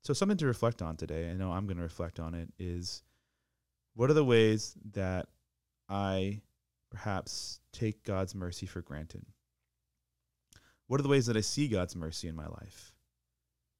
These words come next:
And how can I do a better job of being grateful for the mercy that he gives me, but also living in a way in which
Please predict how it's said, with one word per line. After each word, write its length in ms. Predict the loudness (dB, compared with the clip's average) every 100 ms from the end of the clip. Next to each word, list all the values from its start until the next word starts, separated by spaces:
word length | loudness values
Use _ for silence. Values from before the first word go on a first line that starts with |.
| _ _ _ _ _ _ _
And 120 | -6
how 180 | -2 0
can 160 | 0 0
I 100 | 0
do 260 | 2 2
a 40 | 4
better 240 | 2 2
job 440 | 0 0 0 -2 -4 -8
of 420 | -4 -4 -6 -12 _
being 220 | -2 -2
grateful 640 | 0 4 4 2 0 0
for 140 | -2 -4
the 100 | -2
mercy 320 | -2 -4 -4
that 60 | -6
he 40 |
gives 260 | -4 -4 -4
me, 260 | -8 -10 -14 _ _ _ _
but 80 | 0
also 680 | 2 2 2 0 2 0 -6 _ _ _ _ _
living 380 | -4 0 0 0
in 120 | -2
a 80 | -2
way 480 | -2 -2 -4 -6 -12 _ _ _ _ _ _ _ _
in 160 | -8 -4
which 460 | -4 -4 -8 -12